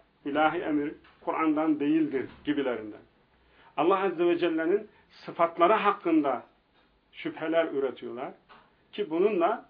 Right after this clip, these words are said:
müminlerin kafalarını karıştırmak istiyorlar. Bununla vahyin önüne geçmek istiyorlar güya. Şüpheler ortaya atarak.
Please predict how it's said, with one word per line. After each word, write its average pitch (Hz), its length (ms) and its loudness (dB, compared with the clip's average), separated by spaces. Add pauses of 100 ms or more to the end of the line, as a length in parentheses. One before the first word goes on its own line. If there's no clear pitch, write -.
(140)
müminlerin 180 720 0
kafalarını 170 580 0
karıştırmak 165 540 0
istiyorlar. 107 320 -14 (1500)
Bununla 202 520 4 (420)
vahyin 156 680 0
önüne 180 680 2
geçmek 175 360 0
istiyorlar 120 460 -8
güya. 120 320 -4 (1800)
Şüpheler 165 460 0
ortaya 143 340 0
atarak. 113 300 -6